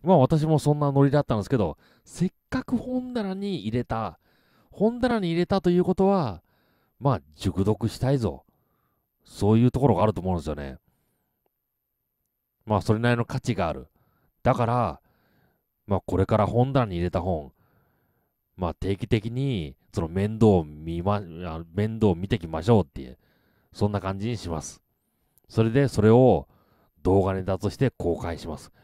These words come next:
読んだ本の。まあ、ぜひ期待してください。まあ、本棚に収納した本。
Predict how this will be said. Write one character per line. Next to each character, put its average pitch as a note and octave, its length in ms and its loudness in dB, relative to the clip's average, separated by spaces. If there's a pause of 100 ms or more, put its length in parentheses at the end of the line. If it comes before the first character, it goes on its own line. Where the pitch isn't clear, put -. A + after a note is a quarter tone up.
読 G#2 180 4
ん - 20 -6
だ D#2+ 80 -6
本 E2 240 -4
の。 B1+ 220 -16 (1040)
ま F2+ 120 -4
あ、 - 20 -4
ぜ G#2+ 180 0
ひ G2+ 200 -2
期 - 140 -18
待 E2 200 -4
し - 20 -16
て - 60 -10
く D#3 60 -8
だ D3+ 80 -8
さ D3 120 -12
い。 C3 120 -18 (2000)
ま G2 120 0
あ、 F2+ 40 2
本 B2+ 240 2
棚 C3 200 4
に F#2 60 -2
収 G#2 200 2
納 F#2+ 160 2
し E2 80 -6
た F2 100 -4
本。 E2+ 280 -4